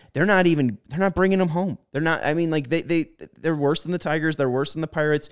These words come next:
They're just worst at small ball. They're not <laughs> able to just get a hit when it counts. It's brutal. It's soft contact and hard misses, like Mister C says.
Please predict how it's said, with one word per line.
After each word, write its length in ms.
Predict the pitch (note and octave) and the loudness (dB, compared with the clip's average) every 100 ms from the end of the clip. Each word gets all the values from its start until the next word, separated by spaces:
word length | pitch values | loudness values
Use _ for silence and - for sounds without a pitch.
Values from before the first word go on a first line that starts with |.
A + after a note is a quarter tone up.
| - - | -18 -6
They're 120 | C3 C#3 | -2 2
just 180 | D3 | 0
worst 400 | A#2+ A2+ D#3 - - | 0 2 2 0 -6
at 180 | G#2 - | -6 -4
small 560 | - - A#2 A2 D3+ | -4 -2 -2 0 0
ball. 420 | E3 A2 D3 - - | 0 -2 -6 -8 -8
They're 80 | A2+ | -4
not 200 | C#3 D#3+ | -4 -2
<laughs> 40 | D3 | 0
able 260 | D#3 A#2 | 0 -2
to 100 | G#2 | -4
just 300 | G2 A2 - | -8 -8 -8
get 180 | C3 C#3+ | -6 -4
a 140 | A#2 A2 | -4 -2
hit 240 | C3 - | -2 -2
when 140 | A2+ | -2
it 160 | G2 - | -6 -8
counts. 500 | - C#3+ B2+ - - - - - | -8 -6 -4 -6 -10 -12 -20 -4
It's 240 | B2+ C#3+ - | -4 -2 -6
brutal. 680 | - - G2 D3 D#3 E2+ | -12 -14 -2 2 4 2
It's 120 | G2 - | -4 -4
soft 400 | - C3 E3+ - | -2 0 0 0
contact 560 | D3 D3 D3 D3 C#3 | -2 -2 0 0 0
and 120 | - G#2+ | -6 -2
hard 280 | A2+ C#3+ | 2 2
misses, 420 | C3 C3 A2 G2 - | 2 -2 -2 -6 -6
like 180 | G2+ G2+ | -6 -4
Mister 320 | A2+ - A2 | -6 -6 -8
C 180 | - G#2+ | -6 -6
says. 360 | G#2+ G#2 G2+ | -4 -4 -6